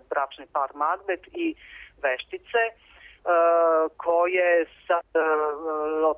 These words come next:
od čijih proročanstava i kreće da se odvija cela priča i zanimljiva su ta dva proročanstva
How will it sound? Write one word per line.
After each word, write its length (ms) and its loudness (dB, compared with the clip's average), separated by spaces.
od 180 -6
čijih 260 -6
proročanstava 880 0
i 100 -4
kreće 520 -2
da 120 -4
se 180 4
odvija 520 0
cela 280 0
priča 680 -2
i 140 -6
zanimljiva 600 -4
su 80 -12
ta 220 -2
dva 360 -2
proročanstva 760 -6